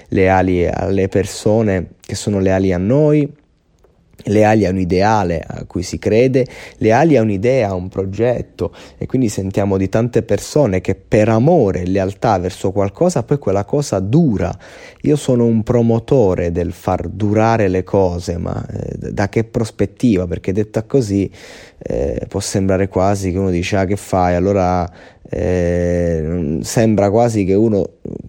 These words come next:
cioè, tutti i matrimoni che poi sono arrivati ai divorzi, che hanno un po' liberato quel mondo, allora che c'è, uno per lealtà non deve divorziare mai? No, assolutamente no, in primis perché, mm, spesso le persone che abbiamo davanti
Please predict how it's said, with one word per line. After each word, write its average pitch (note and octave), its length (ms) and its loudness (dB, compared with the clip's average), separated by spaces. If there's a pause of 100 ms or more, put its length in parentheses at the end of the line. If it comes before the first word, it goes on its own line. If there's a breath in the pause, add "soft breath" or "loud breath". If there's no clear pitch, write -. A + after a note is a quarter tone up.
(360)
cioè, G#2+ 140 -2
tutti B2 260 0
i B2 60 6
matrimoni A#2 680 2
che F#2 100 -2
poi G#2 160 -2
sono G2+ 160 -2
arrivati F#2+ 300 0
ai G2 60 0
divorzi, F#2+ 560 0
che F2+ 80 -6
hanno F2+ 140 -2
un F2+ 100 -4
po' G2+ 160 2
liberato F#2+ 920 0 (360 loud breath)
quel - 180 -4
mondo, G#2 560 2
allora F#2 320 -2
che F#2 80 -2
c'è, F2+ 180 -2
uno F2 220 -4
per F2+ 180 -2
lealtà F#2+ 440 0
non F2+ 160 0
deve F2 200 2
divorziare F2 580 -2
mai? E2+ 340 -2
No, A#2 160 -2
assolutamente G2 800 -4
no, E2+ 220 -2
in E2 160 -4
primis G#2 480 0
perché, F2 520 -2 (520 loud breath)
mm, C#2+ 80 -6 (200)
spesso - 580 -2
le F2+ 160 -2
persone F2+ 360 -4
che F#2 60 0
abbiamo F#2+ 200 0
davanti F#2 520 -2